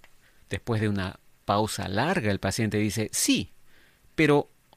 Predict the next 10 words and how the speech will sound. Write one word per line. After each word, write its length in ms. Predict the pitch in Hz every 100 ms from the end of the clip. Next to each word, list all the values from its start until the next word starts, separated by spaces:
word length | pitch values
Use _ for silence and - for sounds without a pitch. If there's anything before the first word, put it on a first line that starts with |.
| _ _
no 160 | 143 214
está 260 | 233 - 143
muy 200 | 127 117
claro 480 | 127 117 117 113
en 80 | 101
este 260 | 101 - 107
momento. 520 | 92 92 90 82 90
Por 200 | 117 120
lo 120 | 143
general, 680 | 170 151 151 185 220 233